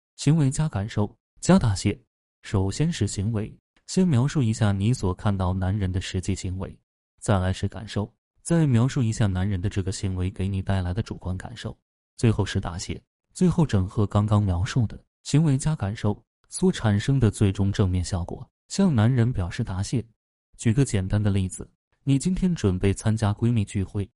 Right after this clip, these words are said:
男人帮你选了一身搭配，让你整个人焕然一新。于是你对他说：“亲爱的，今天你帮我做的搭配，让我发现，原来我还可以有这种风格，我的造型可以如此全新。我要感恩你，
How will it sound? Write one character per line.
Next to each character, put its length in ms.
男 180
人 200
帮 180
你 160
选 180
了 120
一 80
身 180
搭 200
配， 220
让 200
你 140
整 220
个 120
人 160
焕 220
然 160
一 100
新。 280
于 120
是 160
你 140
对 140
他 180
说 240
：“亲 240
爱 180
的， 220
今 200
天 200
你 120
帮 220
我 160
做 160
的 80
搭 180
配， 220
让 200
我 100
发 220
现， 240
原 180
来 120
我 180
还 180
可 140
以 120
有 140
这 160
种 140
风 220
格， 240
我 160
的 80
造 200
型 200
可 160
以 80
如 220
此 160
全 240
新。 240
我 140
要 100
感 200
恩 160
你， 200